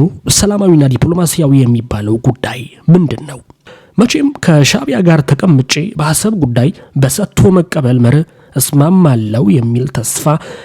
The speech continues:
መንግስት ይኖረዋል ተብሎ አይወሰድም። ምክንያቱም ሻዕቢያ ለዛ አልተፈጠረም። ይልቁንም እነዚህ ሰላማዊ ንግግሮች ከዓለም አቀፍ የኢትዮጵያ አጋሮች ጋር በሚደረግ ውይይት ፍሬ ያፈራሉ የሚል ግምት እንዳለ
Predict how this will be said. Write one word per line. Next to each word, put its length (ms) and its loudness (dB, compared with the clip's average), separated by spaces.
መንግስት 420 0
ይኖረዋል 440 0
ተብሎ 260 0
አይወሰድም። 580 2
ምክንያቱም 560 2
ሻዕቢያ 460 2
ለዛ 320 -4
አልተፈጠረም። 720 0
ይልቁንም 380 2
እነዚህ 400 2
ሰላማዊ 460 2
ንግግሮች 520 2
ከዓለም 280 0
አቀፍ 340 -6
የኢትዮጵያ 440 0
አጋሮች 540 0
ጋር 200 2
በሚደረግ 760 2
ውይይት 440 2
ፍሬ 180 0
ያፈራሉ 480 2
የሚል 320 2
ግምት 300 2
እንዳለ 340 0